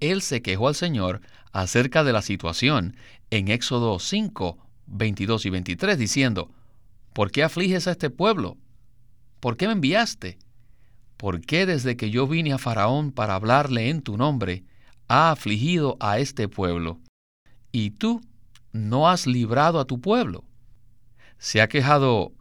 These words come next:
a Dios usted alguna vez de esta manera? Bueno, para contestar esta y otras preguntas, tenemos el Estudio Vida de Éxodo para hoy. Y nos acompaña en el estudio para contestar las preguntas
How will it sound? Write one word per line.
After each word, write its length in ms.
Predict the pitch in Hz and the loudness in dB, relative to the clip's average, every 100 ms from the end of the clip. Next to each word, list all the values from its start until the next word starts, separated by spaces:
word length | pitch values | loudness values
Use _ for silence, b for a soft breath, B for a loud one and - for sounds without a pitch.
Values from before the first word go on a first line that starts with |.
| - - | -12 -2
a 140 | 104 | 0
Dios 260 | 98 131 123 | 2 0 0
usted 300 | 95 131 123 | -2 -2 -2
alguna 300 | 104 120 107 | 0 -2 0
vez 160 | 123 | 0
de 80 | 113 | -2
esta 160 | 95 87 | -4 -4
manera? 480 | 87 90 107 196 - - - - - - - - - - | -2 -2 -2 -6 -14 -20 -20 -20 -20 -20 -20 -20 -20 -20
Bueno, 480 | - 95 95 143 175 b b b b b | -10 -2 0 0 -4 b b b b b
para 180 | - 90 | -4 -2
contestar 540 | - 92 95 - 147 143 | -2 -4 -4 2 2 2
esta 420 | 208 - 165 - | -2 0 -2 0
y 200 | 107 104 | -2 0
otras 340 | 170 185 147 | 0 0 -4
preguntas, 640 | 107 104 170 190 - 107 - b b b b b - - | -2 -2 0 0 0 0 -2 b b b b b -20 -8
tenemos 540 | - 95 101 156 170 | -2 2 2 2 0
el 80 | 156 | 0
Estudio 480 | 98 - 110 123 165 | 0 -2 0 2 2
Vida 200 | 117 131 | 2 2
de 200 | 175 113 | 4 2
Éxodo 360 | 92 156 156 156 | 0 0 0 0
para 240 | 107 123 | 2 4
hoy. 280 | 226 143 - - - _ _ _ _ _ _ b b - - | 4 2 -10 -20 -20 _ _ _ _ _ _ b b -12 -4
Y 120 | 202 | -2
nos 160 | 185 | 0
acompaña 560 | 156 120 101 139 185 160 | 0 -2 4 4 4 2
en 80 | 123 | 0
el 80 | 104 | -2
estudio 560 | 98 170 160 104 92 b b - | -2 -2 0 -2 -4 b b -8
para 220 | 110 98 | -2 -2
contestar 520 | 95 92 95 - 117 | -2 -4 -4 0 2
las 140 | 143 120 | 2 0
preguntas 720 | 101 104 185 156 110 101 - | -2 -2 -2 0 0 -2 -6